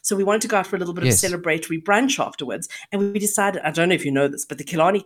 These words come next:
Speaker 1: Country Club has a fantastic restaurant called La Vie en Rose.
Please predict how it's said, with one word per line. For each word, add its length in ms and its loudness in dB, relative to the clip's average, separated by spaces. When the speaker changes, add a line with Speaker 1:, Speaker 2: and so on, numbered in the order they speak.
Speaker 1:
Country 240 -4
Club 140 -6
has 160 -4
a 80 -4
fantastic 920 -2
restaurant 540 -8
called 180 0
La 120 4
Vie 160 0
en 120 2
Rose. 360 -4